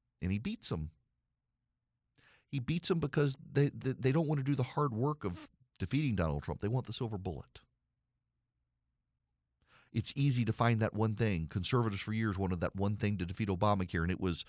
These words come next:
um, render it no longer a tax and it would def-, be defeated. And so they did that, and the Supreme Court still upheld it for other reasons. Stop trying to find the silver bullet.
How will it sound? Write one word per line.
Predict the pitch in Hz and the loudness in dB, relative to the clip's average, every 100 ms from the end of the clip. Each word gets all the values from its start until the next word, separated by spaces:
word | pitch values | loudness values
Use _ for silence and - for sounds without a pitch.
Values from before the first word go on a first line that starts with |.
| - - - | -14 -20 0
um, | 98 95 95 90 - | 4 6 6 4 2
render | 95 123 113 | 4 6 6
it | 104 | 6
no | 110 | 6
longer | 110 110 101 | 6 4 4
a | 92 | 2
tax | - 110 101 - | 4 4 4 0
and | 95 | -2
it | |
would | 80 87 78 | -2 -4 -4
def-, | 92 - - | -4 -4 -4
be | 92 | 0
defeated. | 95 90 113 98 80 | 0 0 -2 0 -2
And | 82 | -2
so | - 92 | -2 0
they | 92 | 0
did | 85 113 101 | 0 -2 0
that, | 87 92 | 0 2
and | 82 90 | 0 0
the | 85 | -2
Supreme | - 117 104 | -2 -2 0
Court | 110 101 | 0 0
still | 107 107 | -2 -2
upheld | 104 117 104 | 0 0 0
it | 80 - _ _ - | -4 -6 _ _ 0
for | 107 | 4
other | 104 104 | 4 4
reasons. | 110 95 82 67 - - _ _ _ _ _ _ _ _ _ - | 2 0 -2 -4 -10 -16 _ _ _ _ _ _ _ _ _ -10
Stop | - 107 - | 0 0 0
trying | 131 113 | -2 -2
to | |
find | - 110 98 | 0 0 0
the | |
silver | 90 113 98 | -2 -2 -2
bullet. | 104 98 - | -4 -4 -8